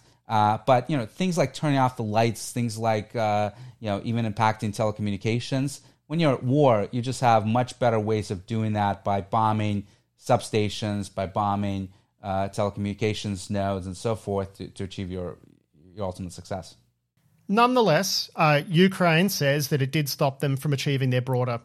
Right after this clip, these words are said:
Speaker 2: objectives, right? And were, were able to actually limit this thing. I, I personally believe that part of it, right? Uh, because if they were just gonna lie through their teeth, they wouldn't have copped to the, you know, substation outages, even in a confidential memo,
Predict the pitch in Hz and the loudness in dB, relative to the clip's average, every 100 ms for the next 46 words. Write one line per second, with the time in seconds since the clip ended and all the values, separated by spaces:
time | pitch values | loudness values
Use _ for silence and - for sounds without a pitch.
0 | _ - 127 123 127 214 202 135 180 160 | _ -10 -4 -4 -2 -2 0 0 2 2
1 | 127 151 135 123 123 127 151 127 123 156 | 0 0 0 0 0 -4 -4 -2 -2 0
2 | 143 135 131 139 123 - 123 135 143 143 | 0 0 -2 -4 -4 -2 0 0 0 -2
3 | 135 147 135 190 196 175 165 - 185 196 | -4 -2 2 4 6 4 2 2 2 4
4 | 214 175 135 143 127 165 202 - 139 123 | 2 0 0 -2 0 -2 -4 -6 -6 -6
5 | 135 180 240 311 294 131 185 233 - 156 | -4 -2 -2 -4 -6 0 2 2 0 0
6 | 139 139 123 156 147 143 131 - - - | 2 2 2 0 2 2 2 -2 -8 -20
7 | - _ _ _ 214 190 196 180 170 190 | -20 _ _ _ 4 4 4 4 6 4
8 | 190 175 147 147 139 151 131 120 147 117 | 4 2 2 2 2 0 0 0 -2 -4
9 | - - 131 123 120 127 123 - 120 - | -8 -2 0 2 0 -2 -4 -4 -6 -4
10 | 131 120 - - - 127 117 117 127 139 | -4 -4 -6 -10 -4 -4 -2 -4 -8 -2
11 | 139 117 113 110 117 _ _ _ 147 117 | 0 0 -4 -8 -10 _ _ _ -2 0
12 | 120 143 123 127 - 120 117 120 117 113 | 0 -2 -2 -4 -4 -4 -4 -4 -6 -6
13 | - 143 123 117 135 113 131 117 117 107 | -2 -2 0 -2 -4 -4 -4 -4 -6 -8
14 | 113 110 | -10 -12